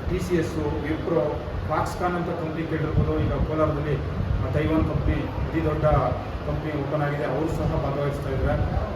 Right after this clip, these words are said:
ಆದ್ದರಿಂದ ನಮ್ಮ ಕನಕಪುರ, ಆ, ತಾಲೂಕು ಮತ್ತು ಕನಕಪುರ ಟೌನ್ನ ಎಲ್ಲ ಉದ್ಯೋಗಾಕಾಂಕ್ಷಿಗಳು ತಾವು ಏನು ವೆಬ್ಸೈಟ್ ಅಡ್ರೆಸ್ ಹೇಳಿದ್ದೀವಿ, ಆ ಅಡ್ರೆಸ್ಸಲ್ಲಿ ನೀವು ರಿಜಿಸ್ಟರ್ ಆಗಬೇಕು.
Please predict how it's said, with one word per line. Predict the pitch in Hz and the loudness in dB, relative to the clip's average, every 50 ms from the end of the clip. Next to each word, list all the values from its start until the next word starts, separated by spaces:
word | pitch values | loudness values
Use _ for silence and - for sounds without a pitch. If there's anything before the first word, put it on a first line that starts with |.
| - - 143 | -4 -2 0
ಆದ್ದರಿಂದ | 156 160 156 156 160 147 143 147 - - - - - - - | 0 2 2 4 4 4 2 2 0 -4 -6 -8 -6 -6 -4
ನಮ್ಮ | 139 143 147 - 120 120 123 123 - - - - - - | -2 -2 0 0 0 0 0 -2 -4 -6 -6 -8 -4 -2
ಕನಕಪುರ, | 151 160 160 - 180 165 165 | -2 -2 0 0 2 2 2
ಆ, | 160 160 156 147 143 135 - - - - - - - - - - - - | 2 2 0 0 -2 -4 -4 -6 -6 -8 -8 -6 -4 -4 -4 -4 -2 0
ತಾಲೂಕು | 147 151 160 170 165 - 170 160 160 165 - - - | 2 2 2 2 2 2 0 2 2 2 2 2 0
ಮತ್ತು | - - - 143 - | 0 -2 -4 -2 -2
ಕನಕಪುರ | 147 151 156 151 170 160 160 151 147 147 - - - - - - | 0 0 0 0 0 2 2 2 2 2 -2 -4 -6 -6 -2 0
ಟೌನ್ನ | 156 160 170 180 170 151 - - - - - - - - - - - - - | 2 4 4 4 4 4 2 2 2 2 0 0 0 -2 -2 -2 -2 -2 0
ಎಲ್ಲ | 147 160 170 170 | 0 2 4 4
ಉದ್ಯೋಗಾಕಾಂಕ್ಷಿಗಳು | 175 - - 147 147 165 160 156 156 156 156 - - - - - - 147 147 160 175 180 175 - - - - - - - - | 4 4 4 2 2 2 2 2 0 0 -2 -2 -4 -4 -2 -2 0 0 2 2 2 2 0 -2 -6 -6 -6 -6 -6 -6 -2
ತಾವು | 143 143 151 156 160 160 151 | 0 0 2 2 2 2 2
ಏನು | 151 160 165 165 156 151 143 131 135 | 2 2 2 2 2 2 0 2 2
ವೆಬ್ಸೈಟ್ | 135 - - 185 170 165 156 | 2 2 2 0 2 2 2
ಅಡ್ರೆಸ್ | 143 - 151 - - | 2 2 0 0 -2
ಹೇಳಿದ್ದೀವಿ, | 151 151 147 147 156 156 165 | -2 -2 0 0 0 2 2
ಆ | 151 143 | 2 2
ಅಡ್ರೆಸ್ಸಲ್ಲಿ | 143 - - - - 156 151 156 175 180 170 - | 2 2 2 2 2 2 2 2 2 2 2 2
ನೀವು | - - - - - 147 147 156 160 160 147 | 0 0 -2 -4 -4 -2 0 0 0 0 0
ರಿಜಿಸ್ಟರ್ | 143 151 147 - 160 151 143 | 0 -2 -2 0 0 0 0
ಆಗಬೇಕು. | 139 139 135 143 170 | 0 -2 -2 -2 0